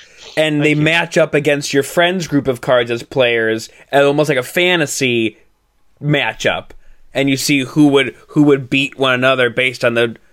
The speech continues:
Speaker 1: quality of cards you have.
Speaker 2: Oh, stop. How do you even do that?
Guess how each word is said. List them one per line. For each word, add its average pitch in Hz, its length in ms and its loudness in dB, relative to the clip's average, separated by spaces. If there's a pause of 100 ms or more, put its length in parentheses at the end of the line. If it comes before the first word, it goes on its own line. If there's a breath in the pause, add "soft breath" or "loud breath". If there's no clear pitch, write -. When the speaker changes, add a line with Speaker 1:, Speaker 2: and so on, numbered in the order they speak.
(180)
Speaker 1:
quality 135 440 2
of 110 100 -2
cards 120 400 0
you 107 120 -2
have. 104 560 -4 (760)
Speaker 2:
Oh, 120 200 0
stop. 135 500 -4
How 285 100 0
do 349 80 -2
you 320 60 2
even 254 220 -2
do 269 300 4
that? 87 440 -4